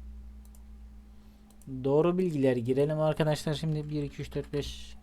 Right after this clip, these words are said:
altı olarak girdim. Gördüğünüz gibi login sayfam geldi. Neyse arkadaşlar, şimdi biz çıkışı yapmadığım için ben buradaki hata kısmını gösteremeyeceğim.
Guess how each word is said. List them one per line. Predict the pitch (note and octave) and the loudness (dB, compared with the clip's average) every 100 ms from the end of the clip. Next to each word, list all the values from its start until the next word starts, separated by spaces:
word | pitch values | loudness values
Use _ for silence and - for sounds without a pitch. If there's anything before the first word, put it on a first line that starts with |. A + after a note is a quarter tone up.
| - | -2
altı | C#3 C3+ C3+ | 0 2 2
olarak | E3 E3 C3+ A#2 | 4 6 6 2
girdim. | D#3 D#3 F3 F3+ - - - - - - - - - - | -4 0 0 0 -6 -20 -20 -20 -20 -20 -20 -20 -20 -2
Gördüğünüz | - G3 F#3 F3+ | 10 10 10 6
gibi | D#3 E3 F#3+ E3 | 4 0 0 2
login | E3+ F3+ F3 | 4 6 2
sayfam | D3+ - D#3 D#3 F3+ F3+ | -2 2 4 4 -2 6
geldi. | D#3 C3 A2+ G#2+ - - - - - - - - - - - - - - - - - - - - - - - - - - - - - - - - - - - - - - - | 8 8 6 -2 -8 -20 -20 -20 -20 -20 -20 -20 -20 -20 -20 -20 -20 -20 -20 -20 -20 -20 -20 -20 -20 -20 -20 -20 -20 -20 -20 -20 -20 -20 -20 -20 -20 -20 -20 -20 -20 -4 4
Neyse | A3 G#3 F#3 | 6 10 10
arkadaşlar, | E3+ F#3 E3+ F#3 | 10 6 6 4
şimdi | - F#3 F3+ | 2 -2 -2
biz | F3 - | -2 -4
çıkışı | - F#3 - | -4 0 6
yapmadığım | G3 G3+ F#3 G3 F#3+ | 6 8 4 4 2
için | E3+ F#3 F#3 | 2 0 2
ben | F3+ F#3 | 2 2
buradaki | F#3 F3 F3+ - | 2 4 2 4
hata | E3+ D3+ F3+ | 2 4 4
kısmını | E3 - - E3+ D#3+ D#3 | 4 -2 -2 0 0 -2
gösteremeyeceğim. | C#3 C3+ - F3 F3+ F#3 D#3 C#3+ F3+ | 0 2 2 4 4 4 2 0 -2